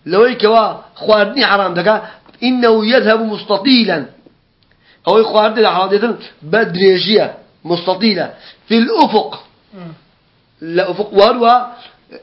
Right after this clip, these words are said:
Speaker 1: إنه كذن بالسرحان. سرحان يعني الذئب.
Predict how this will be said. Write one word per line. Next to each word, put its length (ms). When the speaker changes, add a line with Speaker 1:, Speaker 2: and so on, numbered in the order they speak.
Speaker 1:
إنه 400
كذن 420
بالسرحان. 640
سرحان 300
يعني 160
الذئب. 380